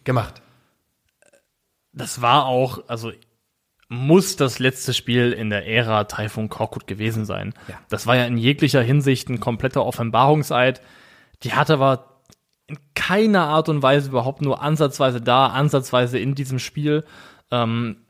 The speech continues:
Speaker 2: es ist jetzt zum wiederholten Mal, ich muss da leider auch nochmal auf meine F-C-K-Erfahrung unter Taif-, Taifun Korkut verweisen.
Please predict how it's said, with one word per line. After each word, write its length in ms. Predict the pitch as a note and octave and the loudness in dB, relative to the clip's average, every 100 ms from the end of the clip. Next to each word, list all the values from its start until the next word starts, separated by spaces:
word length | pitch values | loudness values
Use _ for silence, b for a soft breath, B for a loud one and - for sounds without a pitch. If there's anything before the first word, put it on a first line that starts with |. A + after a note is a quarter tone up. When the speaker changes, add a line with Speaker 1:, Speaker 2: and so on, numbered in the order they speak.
| _ | _
Speaker 2:
es 160 | - B2 | -6 0
ist 140 | F3+ | 2
jetzt 180 | G3+ D3+ | 2 2
zum 140 | E3 | 0
wiederholten 420 | D3+ D3+ C#3+ F#3 E3 | 2 4 4 4 4
Mal, 220 | D#3 D#3+ | 2 2
ich 100 | - | 2
muss 160 | E3 | 0
da 80 | - | 2
leider 220 | D3 D3 | 0 2
auch 100 | C#3 | 0
nochmal 280 | C#3 D3 C#3 | 0 0 2
auf 120 | B2+ | 0
meine 460 | C3+ C3+ B2+ A#2+ - | -2 -2 0 -2 -4
F-C-K-Erfahrung 1000 | C3 - C3 - C#3+ D3 C#3+ C3 C3 A#2+ | -8 -8 -8 2 4 4 2 2 2 0
unter 840 | B2 B2+ A#2+ A#2 A2+ A2 D2+ F2+ | -4 0 2 4 2 0 -2 -10
Taif-, 320 | - B2 B2 - | -4 -2 -2 -4
Taifun 340 | B2+ B2 C3 | -6 -4 -4
Korkut 320 | - B2 B2+ | 0 -2 -2
verweisen. 580 | - A#2+ B2+ C3 C#3+ F3+ | -4 2 2 2 -2 -2